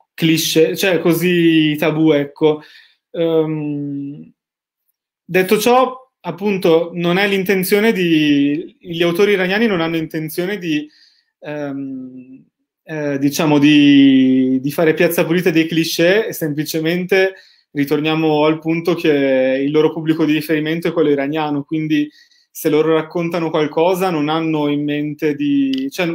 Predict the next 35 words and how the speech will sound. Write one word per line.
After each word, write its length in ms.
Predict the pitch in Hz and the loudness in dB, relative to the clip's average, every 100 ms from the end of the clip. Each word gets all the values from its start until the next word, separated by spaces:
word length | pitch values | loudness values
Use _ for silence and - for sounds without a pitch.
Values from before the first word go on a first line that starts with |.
| 175 | -6
probabilmente 460 | - 175 170 220 240 | -2 0 0 0 2
non 120 | 190 | 2
lo 100 | 160 | 2
sanno 240 | 180 160 | 0 -2
neanche 440 | 151 156 175 175 156 | -2 -2 -2 -2 -4
che 120 | 151 | -2
cosa 220 | 156 143 | -4 -4
c'è 140 | 139 160 | -4 -4
nel 100 | 151 | -2
loro, 220 | 151 160 | -2 -2
nel 140 | 151 | -4
nostro 300 | 151 151 160 | -6 -6 -6
immaginario, 840 | 151 139 147 147 143 135 139 147 156 _ _ _ _ | -6 -6 -6 -4 -4 -2 0 0 -2 _ _ _ _
tutto 260 | - 143 147 | -12 -6 -6
sommato. 600 | - 147 143 139 139 135 | -4 -4 -2 -2 -4 -4
Quindi, 480 | 165 175 170 165 165 - _ _ | -2 -2 2 0 0 -12 _ _
voglio 260 | - 143 151 | -2 0 2
dire, 240 | 170 156 | 2 2
se 580 | 143 - 151 151 147 143 | 0 0 0 2 0 0
la 140 | 151 160 | -2 -2
Mohebali 680 | 160 160 160 151 156 170 | 0 0 0 -2 0 -2
descrive 840 | 165 151 - 156 156 156 151 143 143 _ _ _ | -2 -4 -4 -2 0 2 0 -2 -6 _ _ _
questa 500 | - 151 156 - 160 | -2 0 -2 -4 -4
che 560 | 151 156 143 139 139 143 | 0 0 2 0 -2 -6
all'ufficio 1120 | 151 151 147 - 165 160 - - 175 160 151 | -6 -6 -6 -6 -8 -8 -16 -8 0 2 2
si 160 | 151 | -2
mette 240 | 160 160 160 | -6 -4 -4
il 80 | 151 | -2
chador, 600 | 160 151 156 147 143 143 | -2 2 2 2 -2 -4
in 140 | 143 | -4
casa 340 | 139 156 143 | -4 -4 -4
invece 340 | 151 160 156 - | -4 -4 -6 -8
con 140 | 151 | -6
il 160 | 143 143 | -4 -2
top 580 | 160 151 - 151 143 | -2 -2 -2 -2 -2